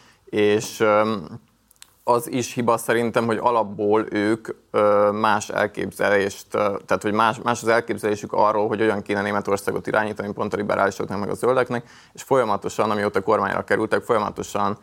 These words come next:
egymással szemben kommunikálnak. Tehát az egyik azt mondja, hogy adócsökkentésekre van, lenne szükség, a másik azt mondja, hogy állami pénzből kéne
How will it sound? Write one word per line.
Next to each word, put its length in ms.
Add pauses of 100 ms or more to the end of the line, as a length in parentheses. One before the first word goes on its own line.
(420)
egymással 720
szemben 440
kommunikálnak. 580
Tehát 180
az 100
egyik 220
azt 160
mondja, 180
hogy 80
adócsökkentésekre 880
van, 280
lenne 240
szükség, 360
a 40
másik 280
azt 160
mondja, 180
hogy 80
állami 340
pénzből 520
kéne 420